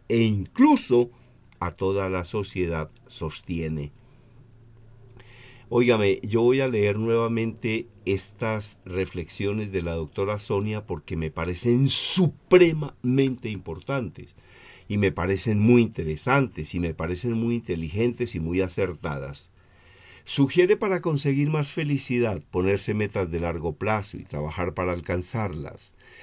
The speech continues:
Saborear las alegrías que da la vida. Sí, hay que saborear las alegrías y ser más agradecidos. Cultivar la vida espiritual o seguir una religión, esto es supremamente importante. Las personas que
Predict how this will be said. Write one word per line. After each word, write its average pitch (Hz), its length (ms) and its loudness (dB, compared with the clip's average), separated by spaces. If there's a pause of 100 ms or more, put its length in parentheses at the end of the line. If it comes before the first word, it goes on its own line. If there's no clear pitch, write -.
(180)
Saborear 147 760 6
las 170 300 -4
alegrías 143 840 0
que 120 160 0
da 110 160 0
la 110 160 -4
vida. 87 420 -4 (200)
Sí, 110 320 -6
hay 95 140 -2
que 104 160 -10
saborear 82 500 -4
las 95 240 -8
alegrías 98 640 -6
y 80 60 -10
ser 82 260 -6
más 80 240 -6
agradecidos. 80 960 -6 (500)
Cultivar 170 540 4
la 233 120 2
vida 233 240 4
espiritual 123 920 0
o 85 100 -6
seguir 95 320 -2
una 104 240 -2
religión, 90 640 -2
esto 90 320 -6
es 98 80 -4
supremamente 113 1040 -2
importante. 95 720 -6 (580)
Las 107 200 -4
personas 135 500 0
que 95 340 -2